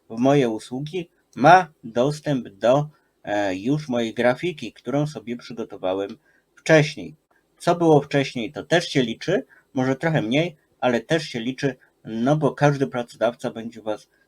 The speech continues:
sprawdzą także pod kątem wcześniej wykonywanych zajęć. Elementów do wypełnienia w profilu jest znacznie więcej. Możecie dodać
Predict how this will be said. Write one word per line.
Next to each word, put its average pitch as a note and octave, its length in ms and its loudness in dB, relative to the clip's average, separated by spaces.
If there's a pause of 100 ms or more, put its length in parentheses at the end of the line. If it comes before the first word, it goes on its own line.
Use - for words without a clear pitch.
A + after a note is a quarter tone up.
(180)
sprawdzą C#3+ 580 4 (100)
także D3+ 400 2
pod A#2+ 200 -10
kątem A#2+ 420 -6 (340)
wcześniej D3+ 680 0
wykonywanych G#2+ 960 -6 (240)
zajęć. A#2 640 0 (4000)
Elementów B2+ 560 4
do A2 140 0
wypełnienia B2 560 0
w - 80 -18
profilu C3 420 -2
jest B2 440 -2 (100)
znacznie C#3 520 0
więcej. A#2 500 -4 (380)
Możecie C#3 400 0
dodać A2 480 -2